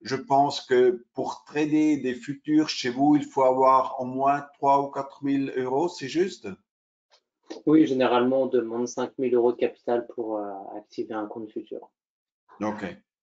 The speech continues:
Speaker 1: Euh, quand même, la marge qui vient bloquer intraday, c'est deux cent soixante, euh, euros. Et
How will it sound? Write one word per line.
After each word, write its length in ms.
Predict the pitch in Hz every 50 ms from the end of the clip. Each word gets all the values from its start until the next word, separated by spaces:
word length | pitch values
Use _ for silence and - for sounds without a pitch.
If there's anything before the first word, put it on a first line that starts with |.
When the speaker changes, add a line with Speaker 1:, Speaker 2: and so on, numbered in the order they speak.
| _ _ _ _ _ _ _ _
Speaker 1:
Euh, 420 | - 113 113 113 113 113 117 113 117
quand 160 | 147 151 160
même, 240 | 170 175 196 202 170
la 160 | 143 131 127
marge 640 | 123 123 127 - 135 160 175 170 151 - - - -
qui 100 | - 131
vient 300 | 131 127 131 135 131 131
bloquer 640 | 120 113 127 151 165 165 - - 160 165 165 - -
intraday, 680 | 127 131 127 - - 135 127 123 135 135 107 104 -
c'est 220 | - - - 117 117
deux 240 | 113 123 139 139
cent 280 | 135 - - - 117 117
soixante, 760 | 113 - - 117 113 113 - - 120 170 202 - - - 85 - _ _ _ _ _ _ _ _ -
euh, 500 | 107 104 104 101 101 101 101 98 98 104 123 120
euros. 460 | 120 117 131 151 175 208 214 - - _ _ _ _
Et 340 | - - 117 117 117 -